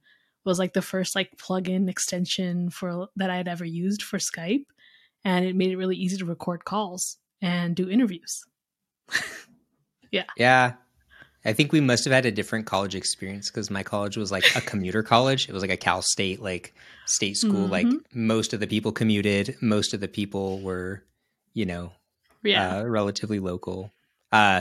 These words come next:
Speaker 1: Yeah.
Speaker 2: so there was not a lot of video, and I don't think video calling was even, like, a s-, technology at that point in time.
Speaker 1: That's fair. That's fair. And I mean, even though video calling had become a technology, like, when I went is-,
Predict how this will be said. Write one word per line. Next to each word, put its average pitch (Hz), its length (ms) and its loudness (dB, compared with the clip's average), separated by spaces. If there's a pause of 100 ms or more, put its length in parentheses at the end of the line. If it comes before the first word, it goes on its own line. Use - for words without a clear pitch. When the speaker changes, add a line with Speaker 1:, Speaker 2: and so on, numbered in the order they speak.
Speaker 1:
Yeah. - 300 -6 (160)
Speaker 2:
so 110 340 2
there 117 80 6
was 123 140 6
not 135 100 6
a 131 40 6
lot 131 120 6
of 110 80 2
video, 104 260 0
and 113 120 4
I 110 80 6
don't 110 220 4
think 98 160 -2
video 92 260 -2
calling 92 320 -6
was 92 160 -6
even, 90 260 -8
like, 90 300 -16 (640)
a - 20 2
s-, - 100 2
technology 92 600 -2
at 90 100 -6
that 92 160 -6
point 95 320 -10 (140)
in 107 100 0
time. 101 400 -2 (1040)
Speaker 1:
That's 349 160 4
fair. 175 380 -2 (160)
That's 208 180 -2
fair. 175 300 -8 (300)
And 240 100 8
I 247 60 10
mean, 247 260 8
even 240 380 4
though 254 220 8
video 208 360 6
calling 190 360 2
had 185 340 -4
become 180 320 -6
a 185 40 -2
technology, 180 720 -4
like, 165 360 -6
when 175 160 -6
I 165 140 -8
went 190 180 -2
is-, 202 200 -4